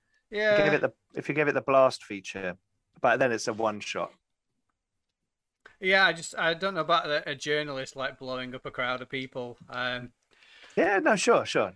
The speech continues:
Speaker 2: I'm just
Speaker 1: Gotcha.
Speaker 2: giving, just giving options.
Speaker 1: Yeah, yeah. I mean, I did say a
Speaker 2: <laughs>
Speaker 1: Molotov initially 'cause I was gonna
Speaker 2: Yeah,
Speaker 1: be
Speaker 2: yeah,
Speaker 1: like,
Speaker 2: yeah.
Speaker 1: uh, a demagogue type,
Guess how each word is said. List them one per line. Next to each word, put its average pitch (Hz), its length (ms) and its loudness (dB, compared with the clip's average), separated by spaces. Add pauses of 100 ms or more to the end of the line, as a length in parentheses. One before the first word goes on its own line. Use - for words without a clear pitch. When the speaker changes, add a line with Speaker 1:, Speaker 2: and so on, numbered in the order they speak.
(100)
Speaker 2:
I'm 139 140 -2
just - 240 -6 (120)
Speaker 1:
Gotcha. 127 100 -16
Speaker 2:
giving, 131 400 -8
just - 160 -8
giving 110 220 -2
options. - 420 -10
Speaker 1:
Yeah, 196 220 4
yeah. 202 200 6
I 202 80 4
mean, 202 140 4
I 196 80 6
did 220 180 -2
say 196 180 0
a 143 40 0
Speaker 2:
<laughs> - 0 -
Speaker 1:
Molotov 147 520 0
initially 127 460 -8
'cause 127 160 -12
I 127 120 -2
was 131 100 -6
gonna 147 180 -4
Speaker 2:
Yeah, 131 100 4
Speaker 1:
be 127 60 4
Speaker 2:
yeah, 127 80 4 (180)
Speaker 1:
like, 120 80 -4
Speaker 2:
yeah. 123 440 -4 (320)
Speaker 1:
uh, 139 40 -12
a - 40 -12
demagogue 135 680 -4 (160)
type, 123 440 -8